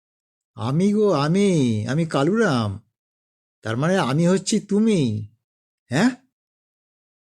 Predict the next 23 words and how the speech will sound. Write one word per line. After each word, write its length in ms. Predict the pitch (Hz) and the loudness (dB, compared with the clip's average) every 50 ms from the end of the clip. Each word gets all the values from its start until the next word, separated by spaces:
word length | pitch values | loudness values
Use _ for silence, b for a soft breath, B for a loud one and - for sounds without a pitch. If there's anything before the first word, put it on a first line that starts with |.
| _ _ - | _ _ -4
বলে 160 | 220 226 220 | 0 0 0
কালু 380 | 226 - - 143 160 190 208 190 | 0 2 0 2 4 4 4 2
হাঁ 360 | - - - - 147 170 165 | 2 -2 -2 -2 -2 -2 0
করে 180 | 160 165 127 110 | 0 0 0 0
রইল। 220 | 107 107 107 104 104 101 - _ _ _ _ _ _ _ _ _ _ _ _ _ _ _ - | 0 0 -2 -4 -6 -10 -12 _ _ _ _ _ _ _ _ _ _ _ _ _ _ _ -8
"হ্যাঁ, 80 | 190 151 | -4 -2
অবিশ্বাসের 760 | 120 110 104 98 117 127 113 - - 175 165 170 233 214 196 | 0 0 0 0 -2 -2 -2 0 0 -2 0 2 0 0 0
কি 140 | 247 254 254 | 0 2 2
আছে 240 | 214 170 - 135 | 2 2 0 -2
হে, 240 | 107 104 104 98 101 - _ _ _ _ _ _ _ _ _ _ _ - | 0 -2 -2 -2 -4 -8 _ _ _ _ _ _ _ _ _ _ _ -10
আমিই 400 | - 113 123 143 180 220 254 233 | -6 -2 0 2 2 2 2 2
তুমি, 440 | - 175 131 113 110 104 101 104 - _ _ _ _ _ _ _ _ _ _ _ _ _ _ _ - | 2 0 0 0 0 -2 -4 -8 -14 _ _ _ _ _ _ _ _ _ _ _ _ _ _ _ -8
বহুকাল 600 | 117 139 147 143 175 180 175 151 135 139 156 175 160 | -2 0 0 2 0 0 2 2 2 4 2 2 2
ধরে 180 | 180 208 202 | 2 2 2
একসঙ্গেই 540 | 170 139 135 - - - 220 220 240 262 233 | 2 0 0 -4 -4 -2 0 2 2 2 2
তো 120 | 240 240 | 2 2
আছি।" 440 | 175 135 107 - - 107 104 107 - _ _ _ _ _ _ _ _ _ _ _ _ _ _ _ _ _ _ _ _ _ _ _ _ _ _ _ _ _ _ _ _ _ _ | 2 2 0 -2 -4 -4 -6 -6 -8 _ _ _ _ _ _ _ _ _ _ _ _ _ _ _ _ _ _ _ _ _ _ _ _ _ _ _ _ _ _ _ _ _ _
কালুরাম 600 | - 131 170 214 233 233 214 202 220 240 240 - _ - | -2 0 2 2 4 4 4 4 4 2 0 -2 _ -6
কথা 200 | 135 135 190 214 | -2 0 2 2
বলতে 220 | 185 139 110 131 117 | 2 2 2 2 0
পারছিল 300 | 110 104 - - 110 107 | 0 0 -2 -6 -8 -6
না, 240 | 104 104 104 - _ _ _ _ _ _ _ _ _ _ _ _ - | -8 -8 -12 -14 _ _ _ _ _ _ _ _ _ _ _ _ -6
অনেক 280 | 190 214 233 247 254 | -2 2 2 2 2